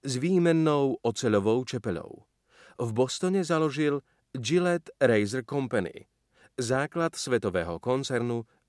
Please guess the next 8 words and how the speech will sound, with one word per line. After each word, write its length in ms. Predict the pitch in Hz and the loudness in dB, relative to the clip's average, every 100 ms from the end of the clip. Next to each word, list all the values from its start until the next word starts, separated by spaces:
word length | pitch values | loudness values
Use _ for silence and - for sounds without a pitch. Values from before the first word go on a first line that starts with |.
| - | -6
The 160 | 120 131 | -2 -2
Gillette 480 | 110 143 127 90 - | -2 -2 -2 -4 -6
Company. 640 | 85 80 - 50 - _ _ _ _ - - - | -10 -10 -12 -14 -16 _ _ _ _ -20 -12 -2
Narodil 400 | 127 151 170 175 | 2 2 2 0
sa 240 | 185 160 | 0 0
v 100 | 147 | 0
roku 300 | 135 131 117 | 0 -2 -4
tisíc 400 | - 185 196 | -4 -2 -2